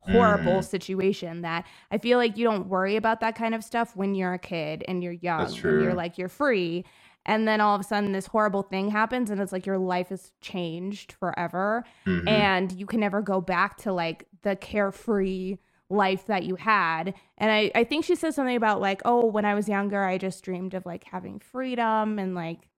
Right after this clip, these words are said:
Speaker 1: being older and kind of doing all this stuff. And now I'm older and I don't know what to do."
Speaker 2: Yeah.
Speaker 1: And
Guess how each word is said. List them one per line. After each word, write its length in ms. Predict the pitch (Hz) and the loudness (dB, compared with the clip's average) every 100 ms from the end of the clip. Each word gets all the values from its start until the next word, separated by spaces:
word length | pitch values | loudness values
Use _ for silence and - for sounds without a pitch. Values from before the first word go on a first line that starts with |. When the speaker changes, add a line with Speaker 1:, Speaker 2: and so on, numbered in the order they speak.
| _ | _
Speaker 1:
being 240 | - 202 196 | -4 -2 0
older 380 | 226 233 220 220 | 2 2 2 2
and 160 | 214 | 2
kind 120 | 208 202 | -2 -4
of 80 | |
doing 280 | 180 202 196 | -4 -4 -4
all 100 | 180 | -4
this 140 | 180 185 | -6 -2
stuff. 240 | 226 220 | 0 0
And 80 | 190 | -2
now 100 | 180 | -4
I'm 120 | 175 | -4
older 320 | - 220 214 208 | -2 -2 0 0
and 100 | 175 | -2
I 60 | |
don't 160 | 165 175 | -6 -8
know 80 | 175 | -10
what 100 | - | -14
to 80 | 175 | -12
do." 520 | 196 208 196 190 190 - _ _ - | -2 2 2 2 -2 -10 _ _ -2
Speaker 2:
Yeah. 400 | 180 170 165 160 | 0 2 0 0
Speaker 1:
And 400 | 214 220 220 202 | 0 0 -4 -8